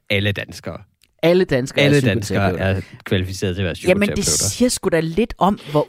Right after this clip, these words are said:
Speaker 2: ubrugeligt psykologi er, når det er en beskyttet titel, der kræver en meget bestemt
Speaker 1: Yes.
Speaker 2: uddannelse, og så psykoterapeut, der bare er fancy snak for seksolog.
Speaker 1: Ja.
Speaker 2: Altså, er nærmest to identiske titler. Hvordan kan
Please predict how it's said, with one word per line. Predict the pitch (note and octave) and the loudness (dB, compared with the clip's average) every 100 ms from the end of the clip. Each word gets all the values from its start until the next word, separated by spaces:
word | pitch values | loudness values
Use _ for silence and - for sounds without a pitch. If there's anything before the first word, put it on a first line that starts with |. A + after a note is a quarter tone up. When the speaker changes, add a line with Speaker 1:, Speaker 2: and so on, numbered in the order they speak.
| - | -2
Speaker 2:
ubrugeligt | E3 - F#3 B3+ D3+ A#2 | -4 -2 2 4 2 0
psykologi | - - C#3+ C3+ - G#3 - | -4 -6 -2 -2 -2 -4 0
er, | B2+ E3 - _ - | 0 -2 -8 _ -4
når | C#3 | -2
det | C#3+ | 0
er | |
en | C#3 | -2
beskyttet | C3 A#2+ - B3 A#3 | -2 -4 0 0 0
titel, | - D#3 B2+ F#2+ - | -4 -2 -2 -4 -6
der | A2+ | -6
kræver | - B2+ C#3 | 0 2 2
en | A2 C3+ | 0 0
meget | F3+ C4+ - | 2 2 2
bestemt | F#3 - D#3+ | -2 -4 -4
Speaker 1:
Yes. | - | 0
Speaker 2:
uddannelse, | E3+ G2+ B2+ G#2 - G2+ - - - | 2 4 2 0 -2 -6 -6 -16 0
og | E3 | 2
så | A#3 | 2
psykoterapeut, | A#3 C#4+ C#4+ D#3 A#2+ G#2 - A2+ - - _ _ _ | 2 0 0 0 -2 -2 0 0 -2 -14 _ _ _
der | C#3 | -2
bare | - D#3+ A#3+ C3+ | 2 2 2 0
er | |
fancy | - E3 F#3 F#3 | -2 0 0 -2
snak | A#2 B2+ B2 - - | -4 -2 -2 -4 -20
for | - C3+ B2 - | 0 0 0 -6
seksolog. | - E3 - C#3+ F#3+ C#3 - _ - | -2 -2 0 2 2 2 -2 _ 0
Speaker 1:
Ja. | C#3+ | 0
Speaker 2:
Altså, | A#2+ A#2 G3 F#3+ | 0 0 2 2
er | F3+ F#3+ | 2 0
nærmest | G3 A3 A#3 - | 2 2 0 -4
to | - D4 | 0 0
identiske | A3 G3 A3+ C4 A3 E3 F3+ | 0 -2 0 0 -2 -6 -6
titler. | - D#4+ - D3+ B2+ - - - | -2 -2 0 0 0 -2 -20 -2
Hvordan | F#3+ G#3+ C4 | 2 2 0
kan | - | 0